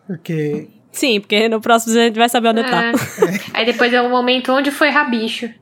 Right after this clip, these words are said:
Speaker 1: Mas agora, gente, eu, eu fiquei passado que eu não lembrava desse detalhe da leitura. De que ele passou todo esse tempo, desde que ele fingiu a morte,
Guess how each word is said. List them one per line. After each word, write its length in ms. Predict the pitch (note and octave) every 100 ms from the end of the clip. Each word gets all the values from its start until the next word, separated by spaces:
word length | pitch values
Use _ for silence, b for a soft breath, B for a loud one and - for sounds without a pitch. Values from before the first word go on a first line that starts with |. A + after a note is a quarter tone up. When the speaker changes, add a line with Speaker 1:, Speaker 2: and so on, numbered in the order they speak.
| _ -
Speaker 1:
Mas 180 | A3+ B3+
agora, 580 | D#4 A3+ F#3+ A3+ F4+ A3
gente, 280 | G#3+ F#3
eu, 200 | G3 G3+
eu 100 | G#3+
fiquei 200 | A3+ C4+ C4
passado 420 | C#4 C4+ C#4 C#4
que 100 | B3+
eu 40 | A#3+
não 160 | C4
lembrava 540 | C#4 E4+ C4+ B3 F#4 A4+
desse 320 | G3 G3 -
detalhe 640 | F#3 F3+ F#3 D#3+ D3 C#3+
da 200 | C3 D#3
leitura. 640 | E3 E3 E3 E3 C3+ B2 B2+ _ _ D#3+
De 180 | D#3 E3
que 320 | - G3 G#3+
ele 220 | F#3 G#3+
passou 580 | C4 B3 A3 - F#3 G3+
todo 220 | G#3 B3+
esse 140 | D4+ D4+
tempo, 180 | A3 G3
desde 220 | G#3+ G#3+
que 60 |
ele 80 | G#3+
fingiu 580 | G3 G#3 F#3+ D#3 F#3+ A#3+
a 60 | G3+
morte, 680 | F3 F#3+ C4+ C#4+ - D#3+